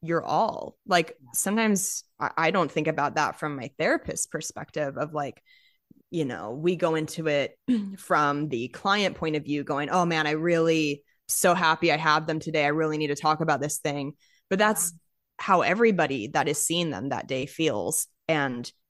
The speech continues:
Speaker 1: we want them
Speaker 2: Exactly.
Speaker 1: to be fully present and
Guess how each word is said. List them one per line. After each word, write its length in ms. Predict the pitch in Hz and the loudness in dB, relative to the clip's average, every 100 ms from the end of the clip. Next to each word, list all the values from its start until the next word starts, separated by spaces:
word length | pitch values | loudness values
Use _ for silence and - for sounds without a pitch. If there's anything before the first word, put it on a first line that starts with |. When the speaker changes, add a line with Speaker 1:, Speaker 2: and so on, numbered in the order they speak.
| _ - | _ -8
Speaker 1:
we 220 | 156 175 | 2 2
want 240 | 156 151 160 | 4 2 0
them 100 | 160 | -4
Speaker 2:
Exactly. 160 | 160 | -4
Speaker 1:
to 40 | 143 | 0
be 420 | 143 135 135 - _ _ _ _ _ _ - | 0 0 -2 -6 _ _ _ _ _ _ -20
fully 420 | - 208 190 185 | -6 2 4 4
present 600 | 170 - 185 175 131 127 - 160 | 2 2 2 2 0 -2 -6 -2
and 520 | 156 151 147 131 | 0 0 -2 -4